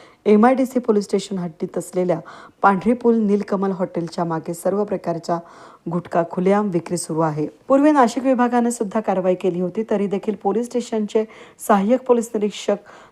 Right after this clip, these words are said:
झोपेचे सोंग घेत असल्याचा आरोप उपोषणकर्त्यांनी केला आहे. सध्या परिस्थितीमध्ये सर्वात जास्त गांजाची विक्री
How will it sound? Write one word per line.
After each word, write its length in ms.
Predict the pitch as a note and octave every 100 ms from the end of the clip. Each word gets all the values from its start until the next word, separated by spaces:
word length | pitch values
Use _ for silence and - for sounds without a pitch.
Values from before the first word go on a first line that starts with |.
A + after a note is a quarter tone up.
| -
झोपेचे 480 | G3 G#3 B3 B3+ C#4+
सोंग 280 | - A#3 G#3+
घेत 260 | G#3 A#3
असल्याचा 420 | A#3 - G3 F#3+
आरोप 280 | F#3 F3 F3+
उपोषणकर्त्यांनी 880 | E3+ F#3 G3+ A#3+ A#3 F3 D#3 E3 E3
केला 220 | F3 D#3+
आहे. 360 | D3 D3 D3 _ _ _ - - -
सध्या 260 | G3 D#3+ F#3+
परिस्थितीमध्ये 680 | - F3+ F#3 F#3+ F3+ F3
सर्वात 340 | F3+ F3+ F3 F3
जास्त 320 | F3 F3 F3+
गांजाची 500 | F3 E3 E3 E3+ F3
विक्री 300 | E3+ E3+ F#3